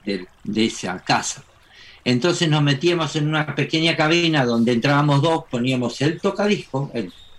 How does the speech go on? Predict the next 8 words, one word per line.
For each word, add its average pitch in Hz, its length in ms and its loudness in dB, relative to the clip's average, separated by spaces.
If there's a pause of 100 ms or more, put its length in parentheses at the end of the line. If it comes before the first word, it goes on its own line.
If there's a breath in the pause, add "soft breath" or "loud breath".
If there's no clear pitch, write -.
(200)
símil 151 460 0
al 113 120 0
que 117 100 -2
tenés 117 280 0
vos 120 220 -2
ahí. 147 300 0 (1500 loud breath)
Y 127 80 2
entonces 165 560 0